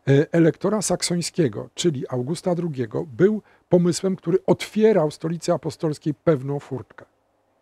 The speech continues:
Otwierał pewną furtkę. Elektor saski, August,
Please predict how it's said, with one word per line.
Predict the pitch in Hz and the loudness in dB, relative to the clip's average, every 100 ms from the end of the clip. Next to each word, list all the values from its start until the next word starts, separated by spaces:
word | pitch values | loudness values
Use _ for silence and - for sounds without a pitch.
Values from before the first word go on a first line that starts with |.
| _ _ | _ _
Otwierał | - - 208 196 190 | -6 -2 0 2 2
pewną | - 131 143 | -2 -6 -6
furtkę. | 135 - - - - _ - - - - _ - | -10 -16 -20 -20 -20 _ -20 -20 -20 -20 _ 4
Elektor | 170 202 269 226 | 4 4 0 -2
saski, | 190 175 - - 117 - _ | 0 0 -4 -12 -20 -20 _
August, | 156 160 139 147 - - | -2 0 -2 -6 -8 -20